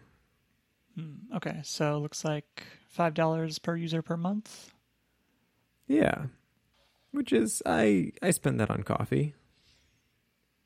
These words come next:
Speaker 2: I love how that's always the thing. The thing is always like, "Oh, I spend that on coffee," 'cause, like, yeah.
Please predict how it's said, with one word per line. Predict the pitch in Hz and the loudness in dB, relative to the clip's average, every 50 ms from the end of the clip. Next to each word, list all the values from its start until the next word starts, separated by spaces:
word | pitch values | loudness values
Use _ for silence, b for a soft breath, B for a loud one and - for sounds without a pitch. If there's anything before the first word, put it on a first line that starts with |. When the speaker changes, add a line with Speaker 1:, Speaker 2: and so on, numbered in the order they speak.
| _ _ b b b b b b b b | _ _ b b b b b b b b
Speaker 2:
I | 165 | 8
love | 170 185 170 | 10 10 10
how | 190 175 | 10 10
that's | 160 143 - 135 | 10 8 8 8
always | 131 127 123 113 104 | 8 8 8 6 6
the | - 101 | 2 0
thing. | - - - - - 143 - - b b b b b b b b - | 0 -2 -4 -4 -6 -8 -10 -12 b b b b b b b b -2
The | - | 4
thing | - - 175 160 | 8 8 10 10
is | 135 107 | 10 8
always | 117 110 107 104 101 | 8 8 8 6 6
like, | 107 101 104 - | 6 4 4 4
"Oh, | 151 170 170 | 4 4 4
I | 160 147 | 4 4
spend | 135 - - 113 107 104 | 2 2 2 0 2 2
that | 104 107 | 2 2
on | 104 101 101 | 0 0 -2
coffee," | 104 - 107 98 104 - 139 131 | -2 0 0 0 2 2 0 0
'cause, | 135 - 135 135 | 2 2 2 4
like, | 139 131 - - - - _ _ _ _ _ _ _ | 4 2 2 -2 -8 -16 _ _ _ _ _ _ _
yeah. | - - 123 123 143 139 - - | -2 2 2 4 4 2 0 -2